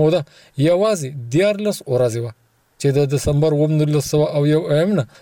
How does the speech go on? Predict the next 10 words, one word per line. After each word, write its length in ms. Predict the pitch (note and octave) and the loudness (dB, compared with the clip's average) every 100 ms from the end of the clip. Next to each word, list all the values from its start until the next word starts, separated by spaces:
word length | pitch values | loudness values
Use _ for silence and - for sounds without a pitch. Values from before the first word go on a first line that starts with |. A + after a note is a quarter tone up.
| - | -4
تر 220 | F3 F3 | -2 0
د 160 | F#3+ E3+ F#3 | 0 0 -2
شلم 280 | A#3+ A#3+ G3+ | -2 -2 -2
دسمبر 440 | F3+ F#3+ G#3 F#3 D#3 G3 | 0 0 0 -2 -2 -2
نولس 420 | A3 G3 E3 G#3 | 0 0 0 0
سوه 220 | G#3 E3+ D3+ | 0 0 0
یو 160 | G3 A3 D3 | 0 0 0
اویایم 400 | C#3+ C#3 C3 C3 | 2 2 0 -2
پورې 200 | B2+ B2+ | -2 -2
وه. 80 | C3 | -6